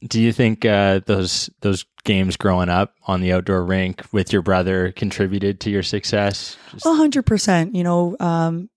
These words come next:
Speaker 2: I mean, my parents had to pull me inside every night. Like, I was outside every day, you know, on my rollerblades, either by myself or with my brother, playing street hockey with the neighborhood kids. Like, it was every single day, shots,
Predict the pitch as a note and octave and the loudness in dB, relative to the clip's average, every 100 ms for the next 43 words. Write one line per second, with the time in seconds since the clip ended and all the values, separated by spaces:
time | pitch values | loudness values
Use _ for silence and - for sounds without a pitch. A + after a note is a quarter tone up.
0 | _ _ - F#3+ F3+ F3+ - F3+ - F#3 | _ _ 0 2 2 0 0 0 0 0
1 | F3 E3+ F#3 E3+ D3+ D#3+ D3+ - E3+ E3 | 0 -2 -2 -2 2 0 0 0 0 2
2 | D#3 D3+ E3+ D#3+ D3+ D#3 D3+ D#3 D#3 E3+ | 0 0 -2 -2 -2 0 0 0 0 2
3 | D#3 D#3 D3+ F3+ D#3+ D3+ D#3 D3 D3+ D3+ | 2 2 0 0 0 0 -2 0 0 -2
4 | - - - - - - E3+ D#3 F#3+ E3 | -6 -20 -20 -20 -20 0 2 2 2 0
5 | E3 D#3 D3+ D3+ D3 D#3 D#3 D3 E3 D#3 | 2 0 2 0 0 2 0 0 0 2
6 | D#3 D#3 D#3+ F3+ D#3 D#3 F3 D#3+ E3 D#3 | 2 2 0 2 0 2 0 2 2 2
7 | D#3 D#3 D3+ F3+ D#3+ D#3 - E3 D#3 D#3 | 2 2 0 2 2 0 0 2 2 0
8 | F3 D#3+ E3+ D#3 D3+ D#3 D3+ - E3+ C#3+ | -2 -2 0 0 0 0 0 0 0 0
9 | D3+ D3 F3 E3 E3 - - E3 D3+ D#3+ | -2 0 2 4 2 -2 -2 -2 0 -2
10 | - E3 D#3 D3+ D3+ D3+ E3+ - - F3 | -2 -2 -2 -2 0 -2 -4 -10 -2 2
11 | D#3 F#3+ - - | 2 0 -6 -8